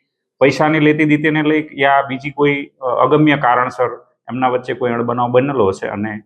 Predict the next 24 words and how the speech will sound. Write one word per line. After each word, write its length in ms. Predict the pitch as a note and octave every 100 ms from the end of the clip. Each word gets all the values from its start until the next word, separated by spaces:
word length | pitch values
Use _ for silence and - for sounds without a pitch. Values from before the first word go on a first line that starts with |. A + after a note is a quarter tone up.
| _ _ _ -
આ 260 | A#2 A2+
બનાવ 360 | - A2+ A2+ A2
બનેલો 340 | G#2 G#2 G#2+
છે. 140 | G#2 C3
એમાં 200 | C3 C3
કોણ 180 | C3
કોણ 160 | C3 D3
સંડોવાયેલા 640 | D3 C#3+ D3 D3 D3 D3
છે, 200 | D3 D3 - _ _ _ _ -
આ 80 | A2+
ગુનાનો 680 | A2+ C3+ C#3+ C#3+ C#3+ C#3+
મોટિવ 420 | C3 A2+ A2+ D3 D3+
શું 260 | D3+ D3+
છે 160 | - E3+
અને 340 | - A#2+ B2
આ 180 | A#2+ A#2
ગુનાનો 960 | G#2+ A#2 C3 C3+ C3 C3+ C#3 C#3 C#3 _ G#2+
જે, 400 | C3 C#3 C3+ _ -
અ, 360 | A2 A2+ A2 G#2
જગ્યા 280 | A2 C#3+ D#3+
છે 300 | - F#2 - _ _ _ _ -
એ 80 | C#3
ક્યાં 300 | C#3 D3 D#3
છે 220 | D#3